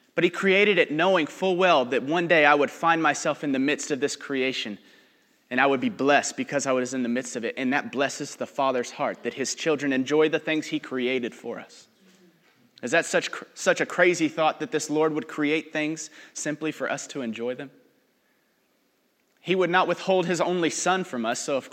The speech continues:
I, I believe very strongly he created things with the simple desire and joy in his heart that I can't wait for them to spend time in this and be blessed by it. And it was,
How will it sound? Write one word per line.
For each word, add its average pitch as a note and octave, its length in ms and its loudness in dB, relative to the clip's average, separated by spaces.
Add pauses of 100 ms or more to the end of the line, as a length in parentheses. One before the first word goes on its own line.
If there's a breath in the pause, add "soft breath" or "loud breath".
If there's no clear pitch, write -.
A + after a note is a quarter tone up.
(140)
I, D#3 260 -10
I D3+ 100 -10
believe C3 340 -2
very C#3 180 0
strongly E3 440 -2
he D#3+ 100 0
created D3 420 -2
things D3 300 -4 (720 loud breath)
with C#3+ 140 -4
the - 80 -4
simple F3 400 -4
desire C#3+ 400 2
and B2+ 120 0
joy D3+ 200 0
in D3 60 0
his B2+ 120 -4
heart D3 220 -4
that A2 120 -10
I - 120 -8
can't - 320 -10
wait A#2+ 260 -4
for A2 160 -12
them A2+ 180 -4
to G2+ 60 -8
spend G#2+ 340 -10
time A2+ 300 -8
in G2+ 80 -8
this - 280 -14 (220 soft breath)
and A2+ 100 -6
be G#2+ 80 -4
blessed G2+ 480 -6
by F#2 140 -10
it. - 80 -18 (760)
And B2+ 80 -6
it B2 80 0
was, - 220 -6